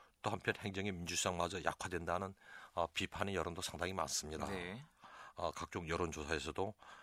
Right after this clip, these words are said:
Speaker 1: 막 그러한 모습으로 나타-, 나타나고 있고요. 그래서 지난 민선 오 기 출범과 함께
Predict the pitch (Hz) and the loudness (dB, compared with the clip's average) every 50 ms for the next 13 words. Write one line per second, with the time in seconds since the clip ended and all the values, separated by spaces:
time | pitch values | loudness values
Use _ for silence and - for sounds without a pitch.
0 | - - - - 80 73 - - - - 82 85 85 87 85 85 82 73 67 - | -18 -18 -10 -6 -6 -6 -6 -6 -8 -2 2 4 4 4 2 -2 -8 -10 -8 -4
1 | - 82 - - - 78 - 73 69 - - - - 69 78 - - - 76 73 | -2 0 0 0 0 0 -2 -2 -2 -2 -2 0 4 4 2 4 2 0 2 2
2 | 71 65 - - 73 73 67 67 - _ _ _ - - - - - - - - | 0 -2 -2 -2 -2 -2 -4 -6 -12 _ _ _ -16 -10 -8 -6 -4 -4 -4 -4
3 | - - - - 101 104 113 - - - 107 113 113 107 95 87 90 90 87 87 | -6 -6 -4 0 2 4 4 6 6 6 8 10 8 8 6 2 -8 -10 -4 0
4 | 95 98 95 110 107 101 92 87 95 - - - - 113 113 107 98 95 85 78 | 2 2 4 4 4 4 4 4 2 0 -2 -2 0 0 2 4 6 6 6 4
5 | 78 - - 95 92 87 90 | 2 0 -2 -2 -2 -2 -4